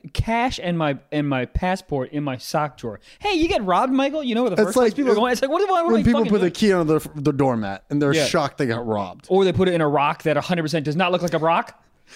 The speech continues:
Speaker 1: It's
Speaker 2: Just
Speaker 1: plastic
Speaker 2: all
Speaker 1: rock.
Speaker 2: dirt and then a rock. <laughs> Well, the rock is very flat on the bottom. That's interesting.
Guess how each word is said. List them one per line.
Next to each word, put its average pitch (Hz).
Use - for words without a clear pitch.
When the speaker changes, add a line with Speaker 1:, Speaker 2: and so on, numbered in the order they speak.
Speaker 1:
It's -
Speaker 2:
Just 226
Speaker 1:
plastic 339
Speaker 2:
all 247
Speaker 1:
rock. 320
Speaker 2:
dirt 220
and 214
then 214
a 156
rock. 147
<laughs> -
Well, 262
the 226
rock 262
is 175
very 233
flat 214
on 151
the 143
bottom. 135
That's 240
interesting. 180